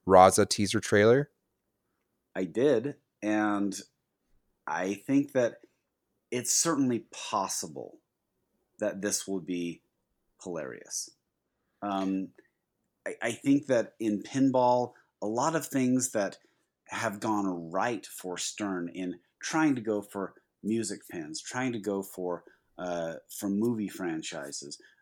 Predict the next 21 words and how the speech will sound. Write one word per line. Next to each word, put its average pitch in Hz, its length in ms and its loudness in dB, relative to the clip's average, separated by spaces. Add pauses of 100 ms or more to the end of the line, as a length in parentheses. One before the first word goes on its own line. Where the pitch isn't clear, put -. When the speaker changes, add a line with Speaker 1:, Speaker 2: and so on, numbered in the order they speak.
Speaker 2:
uh, 95 240 -6
trying 135 400 -2
to 98 180 -4
throw 113 560 0
in 107 200 0
the, 90 280 -4 (100)
the 95 160 -2
occasional 127 720 0
oddball, 101 540 0
but 95 140 -12
for 135 140 -10
the 131 80 -2
most 147 360 2
part, 131 280 2 (360)
and 117 180 0
what 104 160 -4
you 92 100 -8
have 98 300 -4 (380)
Mustang 113 600 0
in 107 140 2
there, 101 480 -2